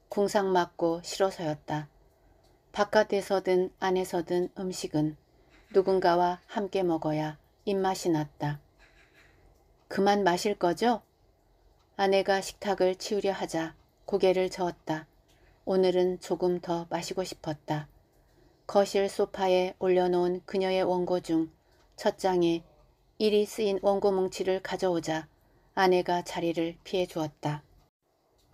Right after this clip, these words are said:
그녀의 원고 겉장을 물끄러미 들여다보다 아내가 앉았던 의자에 올려놓았다. 읽을 것인지 말 것인지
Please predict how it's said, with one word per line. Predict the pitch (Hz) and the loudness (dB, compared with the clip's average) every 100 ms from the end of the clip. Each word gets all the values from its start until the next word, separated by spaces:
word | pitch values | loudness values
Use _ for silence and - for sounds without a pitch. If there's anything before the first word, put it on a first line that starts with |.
| _ | _
그녀의 | - 208 202 185 185 190 226 | 0 4 6 6 6 4 0
원고 | - 202 190 190 185 | 0 2 2 4 2
겉장을 | - 185 - 185 175 175 180 _ | 0 -4 0 2 2 2 -2 _
물끄러미 | 190 196 214 202 196 196 | 0 0 2 2 2 0
들여다보다 | 185 196 185 180 175 165 160 160 - _ _ _ _ _ _ _ _ | -2 0 2 2 0 -2 -2 -4 -10 _ _ _ _ _ _ _ _
아내가 | 208 202 208 196 202 196 190 | 0 2 2 2 2 2 0
앉았던 | 196 190 190 190 190 190 - | -4 2 2 2 0 0 0
의자에 | 185 185 180 180 180 - | -2 0 2 2 0 -4
올려놓았다. | - 202 196 185 170 156 - 160 147 _ _ _ _ _ _ | 0 2 4 2 -2 -4 -6 -8 -8 _ _ _ _ _ _
읽을 | 214 214 214 208 | 2 2 2 2
것인지 | 202 185 190 185 170 165 170 - | 2 0 0 0 2 0 0 0
말 | 190 180 | 2 2
것인지 | 180 175 180 175 165 160 | 0 -6 -4 -4 -4 -6